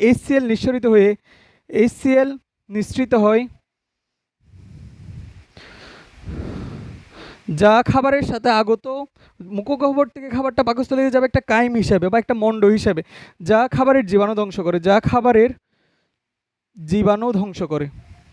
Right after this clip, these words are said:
খাবারের সাথে কোনো জার্মস থাকলে সেগুলোকে, উম, ডিস্ট্রয় করবে, সেই খাবারের জীবাণু ধ্বংস করে। মুখের মধ্যে,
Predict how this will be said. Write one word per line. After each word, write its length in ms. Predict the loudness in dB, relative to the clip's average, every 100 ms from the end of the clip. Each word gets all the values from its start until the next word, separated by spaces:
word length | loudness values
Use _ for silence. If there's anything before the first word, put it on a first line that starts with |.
| _ _ _ _
খাবারের 260 | -2 0 0
সাথে 180 | -2 -2
কোনো 180 | -4 0
জার্মস 360 | 0 0 0
থাকলে 280 | -2 -2 -2
সেগুলোকে, 560 | -4 -2 -2 0 -2 -4 -14
উম, 160 | -18 -8 0
ডিস্ট্রয় 360 | 0 2 0
করবে, 260 | 2 -4 -6 -12 -20 -20 -20 _
সেই 240 | 0 2
খাবারের 380 | 4 4 4 2
জীবাণু 260 | 0 0 0
ধ্বংস 260 | -4 -4
করে। 240 | -6 -6 -6 -12 -20 -10 -2
মুখের 280 | 0 2 0
মধ্যে, 380 | -2 2 2